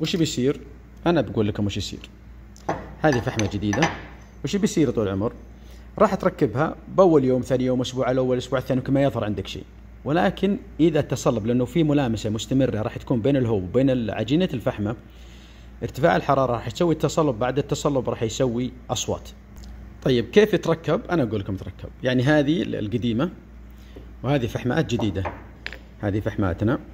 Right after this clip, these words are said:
يعني يجب هذا الجديد، هذا الجديد وهذا القديم،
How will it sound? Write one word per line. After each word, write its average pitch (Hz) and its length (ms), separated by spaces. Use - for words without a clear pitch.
يعني 113 160
يجب 120 220
هذا 131 180
الجديد، 117 440
هذا 110 260
الجديد 113 320
وهذا 110 160
القديم، 90 260